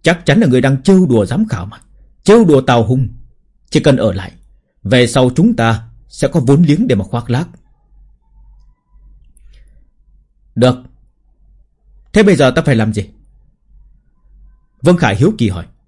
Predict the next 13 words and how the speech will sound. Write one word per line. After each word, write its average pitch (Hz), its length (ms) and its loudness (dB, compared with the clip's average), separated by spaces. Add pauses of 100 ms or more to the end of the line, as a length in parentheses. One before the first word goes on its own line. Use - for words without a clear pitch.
(1300)
"Về 135 260 2
chỗ, 180 340 2 (360)
chờ 139 260 4
lệnh." 107 160 -2 (1500)
Tây 156 140 4
Môn 147 220 2
Thuận 131 160 0
Thủy 123 140 0
ở - 100 0
bên 131 200 2
trầm 101 200 -2
giọng 98 160 -8
nói. 98 140 -12